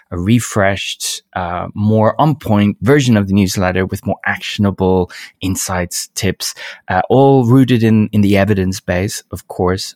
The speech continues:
around well-being and productivity and interpersonal effectiveness, all the stuff that we talk about, uh, here on the podcast, but in a readable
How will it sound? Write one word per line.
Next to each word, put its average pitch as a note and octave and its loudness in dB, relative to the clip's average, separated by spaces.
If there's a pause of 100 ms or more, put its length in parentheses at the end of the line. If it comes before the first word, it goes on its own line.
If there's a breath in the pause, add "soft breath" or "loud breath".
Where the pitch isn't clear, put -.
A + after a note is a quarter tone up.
around F#2+ -6
well-being F#2 -2
and - -12
productivity F2 -6
and D#2+ -4
interpersonal F2+ -8
effectiveness, F2+ -10 (300 loud breath)
all E3 0
the C3+ 2
stuff - -6
that - -10
we G2 -4
talk - -4
about, F2+ -2 (400 loud breath)
uh, F2 -8 (220)
here B2+ 2
on F#2+ 2
the F2 -2
podcast, - -6
but G#2 0
in G#2 2
a G#2 0
readable A2+ 2